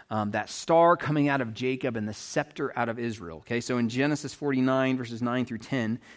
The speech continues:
this is what Jacob prophesied about Judah. "Judah is a lion's cub.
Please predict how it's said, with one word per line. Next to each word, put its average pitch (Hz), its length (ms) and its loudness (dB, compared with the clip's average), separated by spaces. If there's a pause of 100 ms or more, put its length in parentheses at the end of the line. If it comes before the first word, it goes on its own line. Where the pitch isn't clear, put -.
(120)
this 117 100 -8
is 131 60 -4
what 117 200 -2
Jacob 123 600 2 (380)
prophesied 127 480 2
about 107 220 -2
Judah. 117 400 0 (640)
"Judah 165 340 4
is 139 160 0
a 127 60 4
lion's 135 520 4
cub. - 280 -10